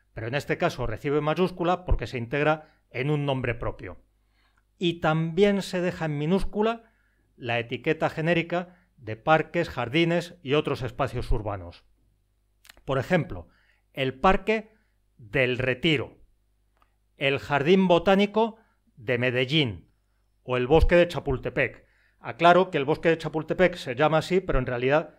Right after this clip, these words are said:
por las referencias que tengo, es un gran parque urbano de la capital mexicana. Y además se escribe mayúscula cuando la etiqueta genérica va pospuesta al nombre.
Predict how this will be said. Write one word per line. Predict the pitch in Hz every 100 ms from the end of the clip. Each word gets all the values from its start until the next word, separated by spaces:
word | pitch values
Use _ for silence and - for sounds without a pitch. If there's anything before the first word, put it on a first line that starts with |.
| _ _ -
por | 113
las | 117
referencias | 117 120 135 147 151 143
que | - 143
tengo, | 175 170 175 - - _ -
es | 139 147 - _
un | - 175 165
gran | 165 156 -
parque | 151 151
urbano | 151 151 165 165
de | 139
la | 123
capital | 123 135 - 127
mexicana. | 123 117 120 104 95 87 _ _ _ _
Y | - 151
además | 165 202
se | -
escribe | 202 180 190
mayúscula | 180 170 220 - 196 226 - _ _ _ _ _
cuando | - 143 139 143 139 143
la | 143
etiqueta | 143 147 208 220
genérica | - 208 220 208 190 202 - _ _ _ _
va | 139 156 208
pospuesta | 208 285 - 180 175 165
al | 180
nombre. | 247 208 117 90